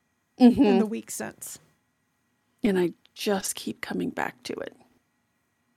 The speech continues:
Speaker 1: mentally. A
Speaker 2: Yeah.
Speaker 1: lot of stuff in there that I'm thinking about. No, I, I, I feel that one. Um, but it's just, it's weird 'cause neither of us are big Cadia fangirls, and so
Speaker 2: No, but
Speaker 1: which
Speaker 2: you know
Speaker 1: kinda
Speaker 2: what?
Speaker 1: feels
Speaker 2: I
Speaker 1: weird to say.
Speaker 2: have to say, honestly, reading the Minkalesk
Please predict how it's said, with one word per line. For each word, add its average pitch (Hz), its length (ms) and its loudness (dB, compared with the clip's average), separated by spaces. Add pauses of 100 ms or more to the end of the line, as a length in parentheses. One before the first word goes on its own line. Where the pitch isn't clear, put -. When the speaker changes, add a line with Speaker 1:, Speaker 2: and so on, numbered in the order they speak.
Speaker 1:
mentally. 185 500 0 (400)
A - 20 -6
Speaker 2:
Yeah. 240 80 10
Speaker 1:
lot 277 80 12
of 233 80 2
stuff 208 200 0
in 185 80 -2
there 104 140 2
that 147 100 0
I'm 156 80 -2
thinking - 260 -4
about. 95 280 0 (540)
No, 214 120 10
I, 190 260 12
I, 226 140 10 (280)
I 247 120 10
feel 226 280 6
that 151 200 -4
one. 80 320 -4 (520)
Um, 165 420 8 (200)
but 240 100 -4
it's - 100 -2
just, 453 220 2
it's 403 160 0 (320)
weird 262 200 10
'cause 269 140 4
neither 311 280 10
of 311 80 4
us 311 120 -2
are 320 60 4
big 269 180 2
Cadia 240 420 4
fangirls, 208 800 0
and 233 160 2
so 190 360 2 (200)
Speaker 2:
No, 381 280 2
but 403 140 -2
Speaker 1:
which - 100 -6
Speaker 2:
you 330 80 -2
know 359 60 0
Speaker 1:
kinda 370 160 4
Speaker 2:
what? 381 40 2
Speaker 1:
feels 370 200 2
Speaker 2:
I - 80 0
Speaker 1:
weird 330 100 -2
to 294 80 -8
say. 285 80 2
Speaker 2:
have 370 180 -4
to 370 140 -4
say, 254 260 -4
honestly, 269 540 -6
reading 277 260 -4
the 247 80 -6
Minkalesk 220 760 -8